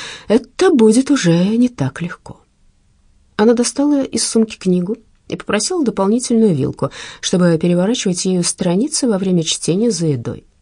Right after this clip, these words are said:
Как и на прошлой неделе, почти напротив неё, немного справа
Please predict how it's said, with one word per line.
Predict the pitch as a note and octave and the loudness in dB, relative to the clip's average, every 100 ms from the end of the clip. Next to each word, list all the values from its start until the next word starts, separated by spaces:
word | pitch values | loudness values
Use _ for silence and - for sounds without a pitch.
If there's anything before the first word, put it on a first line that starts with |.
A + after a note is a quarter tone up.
| _ _ _ | _ _ _
Как | - D#4 | -2 2
и | |
на | E4 | 2
прошлой | E4 G4+ - F3+ | 2 -2 2 4
неделе, | D#3+ C#3+ C3+ D#3+ C4 - - - | 4 2 0 -2 -4 -10 -14 -6
почти | - D#3 - D3+ C#3 | 0 0 2 0 0
напротив | C3 D3+ E3+ A#3+ - | 2 0 0 -2 -2
неё, | E4 D#4 C#4+ G#3+ E3 | 2 4 6 4 4
немного | F3+ F3+ D#3 | 4 4 2
справа | - - D3+ C3 C3+ | -2 -2 -2 -2 -6